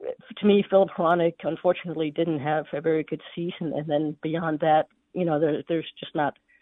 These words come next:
not much depth. Now, you know, there's some excitement about Simon Edmondson, their twenty twenty-one first-round pick. Could he come in and compete for a job as soon as next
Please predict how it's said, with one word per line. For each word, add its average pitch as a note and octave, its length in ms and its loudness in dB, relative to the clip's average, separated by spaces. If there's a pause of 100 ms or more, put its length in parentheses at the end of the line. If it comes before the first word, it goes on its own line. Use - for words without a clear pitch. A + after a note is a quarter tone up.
(260)
not E3+ 140 8
much F3+ 140 2 (100)
depth. F#3+ 280 6
Now, F#3+ 380 8 (300)
you G#3+ 80 -4
know, F#3+ 120 6
there's F#3+ 220 4
some G3+ 140 2
excitement F3+ 420 -2
about E3+ 300 0
Simon E3 260 -2
Edmondson, D#3 500 -6
their D3 220 -2 (100)
twenty E3 220 -4
twenty-one D#3 480 -6
first-round D#3+ 400 -4
pick. E3+ 200 -4 (420)
Could E3+ 100 -4
he E3+ 80 4
come E3+ 220 2
in E3+ 140 4
and D#3+ 120 0
compete E3+ 400 -8
for C#3 80 -2
a C#3+ 40 -4
job D3+ 300 4
as E3+ 140 -12
soon E3 140 -4
as D3+ 100 -6
next D3 200 -10